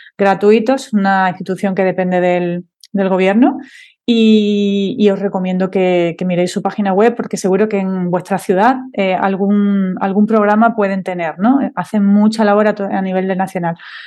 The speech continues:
Entonces, bueno, pues este, este, estos dos últimos meses, octubre y noviembre, estoy participando en varios programas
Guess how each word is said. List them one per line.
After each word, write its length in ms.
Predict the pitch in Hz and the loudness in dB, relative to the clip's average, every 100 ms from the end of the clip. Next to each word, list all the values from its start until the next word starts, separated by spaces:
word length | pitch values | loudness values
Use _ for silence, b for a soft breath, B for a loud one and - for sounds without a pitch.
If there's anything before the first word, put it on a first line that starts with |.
| B | B
Entonces, 300 | 208 226 262 | 0 2 4
bueno, 240 | 254 240 220 | 4 4 4
pues 220 | 208 208 | 0 0
este, 800 | - 220 254 240 240 233 226 190 | -2 0 2 4 4 4 2 0
este, 240 | 220 254 233 | -2 -2 -2
estos 260 | 247 - 202 | -2 -2 0
dos 160 | 247 | 4
últimos 300 | 240 226 226 | 4 2 2
meses, 180 | 226 233 | 2 2
octubre 300 | 247 254 220 | 0 -2 0
y 20 | |
noviembre, 460 | 214 214 220 233 220 | 2 2 2 2 0
estoy 180 | 214 214 | -2 -4
participando 640 | 208 214 214 208 208 202 | -4 -4 -2 0 0 0
en 80 | 202 | 2
varios 260 | 202 190 | 2 2
programas 560 | - 196 196 220 233 - | -4 -2 2 2 0 -4